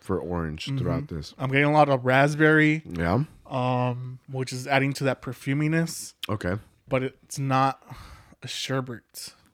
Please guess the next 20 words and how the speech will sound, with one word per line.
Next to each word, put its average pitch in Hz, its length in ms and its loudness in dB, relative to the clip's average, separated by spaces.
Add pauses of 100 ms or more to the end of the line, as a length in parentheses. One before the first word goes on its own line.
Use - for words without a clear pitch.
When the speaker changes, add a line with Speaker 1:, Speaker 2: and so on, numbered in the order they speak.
(520)
Speaker 2:
unfortunately. 123 800 -6 (1160)
Speaker 1:
Yeah. 107 380 2
Speaker 2:
Some 147 160 -6
of 151 60 -2
that 147 160 0
lime 139 400 -4
zest 143 260 0
for - 140 -10
sure. 147 400 -2 (460)
Speaker 1:
Totally, 127 360 4
completely. 127 640 -2 (380)
Um, 104 340 2
I 107 120 -4
think 139 340 -4
they 107 220 -2
left 113 400 2
out 110 420 4
fucking, 107 760 0 (640)
uh, 98 100 0
the 90 460 0